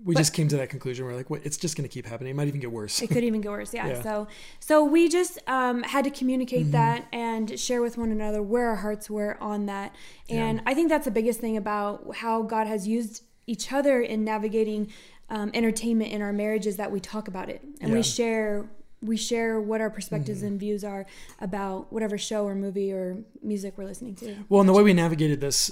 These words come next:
Speaker 1: sexual content, um, category was I,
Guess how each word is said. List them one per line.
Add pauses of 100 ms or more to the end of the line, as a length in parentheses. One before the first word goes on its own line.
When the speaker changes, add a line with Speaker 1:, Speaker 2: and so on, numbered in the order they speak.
Speaker 1:
sexual
content, (120)
um, (100)
category (420)
was
I,